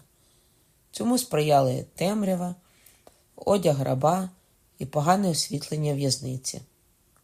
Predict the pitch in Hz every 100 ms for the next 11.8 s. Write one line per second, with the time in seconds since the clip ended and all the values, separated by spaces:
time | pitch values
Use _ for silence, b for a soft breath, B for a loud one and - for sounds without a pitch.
0 | _ _ _ _ _ _ _ _ 147 175
1 | 175 - 165 160 180 208 214 139 139 -
2 | 143 139 - 147 143 143 185 - 156 B
3 | B B - 170 156 - 151 165 190 190
4 | - 139 135 b b - 156 175 208 -
5 | 175 - 190 196 - 170 185 - 147 139
6 | 127 b b b _ 170 214 - 170 165
7 | 156 147 170 175 160 - 156 151 147 143
8 | 139 135 - 131 - 131 - b b b
9 | _ 147 147 143 151 147 156 143 147 143
10 | 139 135 - 147 147 131 131 131 - 143
11 | 147 131 120 165 - 156 156